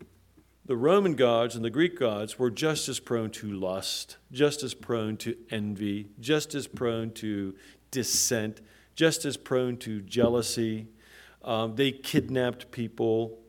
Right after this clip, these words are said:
uh, according to Greek myth- and Roman mythology. They kidnapped people, they raped, they stole, they did all of the things that human beings did. They were just divine. That was the difference. Okay? Um,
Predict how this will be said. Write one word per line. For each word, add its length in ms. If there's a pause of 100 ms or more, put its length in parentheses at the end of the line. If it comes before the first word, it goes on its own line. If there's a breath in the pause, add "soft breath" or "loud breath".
uh, 220
according 380
to 120
Greek 320
myth- 180
and 180
Roman 200
mythology. 500
They 180
kidnapped 680
people, 640 (440 soft breath)
they 200
raped, 540 (160)
they 160
stole, 540
they 160
did 180
all 320
of 60
the 80
things 420
that 120
human 320
beings 320
did. 120
They 160
were 140
just 300
divine. 480 (540)
That 180
was 180
the 100
difference. 560 (1040)
Okay? 300 (1800 loud breath)
Um, 460